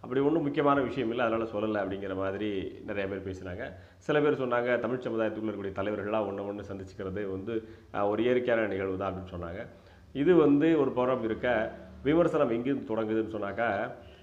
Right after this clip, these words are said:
அஹ், அண்ணன் சீமான் அவர்கள் அண்மையில கொடுத்த பேட்டியில வந்து, "நான் வந்து அதிமுகவோட, அஹ், இணைக்கிறதுக்கு, சசிகலா அவர்களை இணைக்கிறதுக்கு முயற்சி பண்ணேன், முயற்சி பண்ணி பேசட்டுமான்னு கேட்டேன்" அப்படின்னு சொல்லி ஒரு வார்த்தையை பேசினாரு. அதுல இருந்து தான் இங்க பிரச்சனை வருது அப்படின்ற மாதிரி நிறைய விமர்சனங்களை அள்ளி வீசுறாங்க.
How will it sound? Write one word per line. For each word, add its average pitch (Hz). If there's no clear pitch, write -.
அஹ், 104
அண்ணன் 113
சீமான் 135
அவர்கள் 113
அண்மையில 120
கொடுத்த 101
பேட்டியில 104
வந்து, 104
"நான் 104
வந்து 110
அதிமுகவோட, 110
அஹ், -
இணைக்கிறதுக்கு, 107
சசிகலா 104
அவர்களை 95
இணைக்கிறதுக்கு 98
முயற்சி 104
பண்ணேன், 87
முயற்சி 135
பண்ணி 107
பேசட்டுமான்னு 117
கேட்டேன்" 90
அப்படின்னு 120
சொல்லி 117
ஒரு 113
வார்த்தையை 104
பேசினாரு. 95
அதுல 131
இருந்து 113
தான் 127
இங்க 110
பிரச்சனை 95
வருது 90
அப்படின்ற 131
மாதிரி 120
நிறைய 117
விமர்சனங்களை 113
அள்ளி 101
வீசுறாங்க. 95